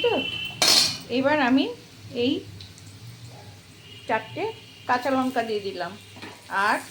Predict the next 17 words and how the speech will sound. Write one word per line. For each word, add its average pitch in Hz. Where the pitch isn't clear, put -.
এই 302
যে 339
দেখছেন 381
মশলাটা, 277
এটা 269
এর 247
মধ্যে 254
দিয়ে 262
দিলাম, 165
দিয়ে 262
একটু 349
কষিয়ে 294
নেব, 170
একটু 269
কষিয়ে 269
নেব। 175
হ্যাঁ, 453